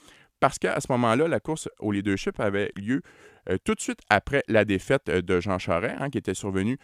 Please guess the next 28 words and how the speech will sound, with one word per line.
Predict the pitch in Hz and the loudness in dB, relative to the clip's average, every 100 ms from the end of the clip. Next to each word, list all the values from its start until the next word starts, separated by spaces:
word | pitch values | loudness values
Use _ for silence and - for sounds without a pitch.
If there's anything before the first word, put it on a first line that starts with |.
| _ - | _ -2
début | 107 104 | 0 0
septembre | - - - 104 107 98 80 | -2 -2 0 0 2 0 -2
deux | 87 95 | -2 0
mille | 95 87 | 0 0
douze. | 160 214 - - _ - | 0 0 -6 -20 _ -2
Philippe | 135 131 | 0 2
Couillard | - 120 135 | 2 6 6
devenu | 120 107 95 | 6 2 0
chef | - 165 | 0 -2
du | - | -2
Parti | 113 - 107 | -4 -4 -6
libéral | 95 90 101 110 - | 0 2 2 0 -2
en | 95 92 | -2 0
mars | 95 117 117 - _ _ _ | 2 0 -2 -16 _ _ _
deux | 87 101 110 | -6 2 4
mille | 104 90 | 4 2
treize. | 135 190 190 - - - | -2 -4 -6 -16 -20 0
Alors, | 110 127 - | 4 4 2
les | 113 170 262 | -4 -2 0
organisateurs, | 175 127 120 113 101 - 120 170 185 - _ _ - | 0 2 2 4 4 4 -2 -2 -4 -8 _ _ 2
euh, | 95 95 - - | 2 2 -6 -6
de | 101 110 | 4 4
campagne | 120 92 - 120 160 | 4 0 2 0 0
des | 117 | -2
différents | 95 - 101 101 | -2 -4 -2 -2
candidats, | 98 92 101 | -2 -4 -4
ben, | 151 120 - | 0 -2 0
eux, | - | -4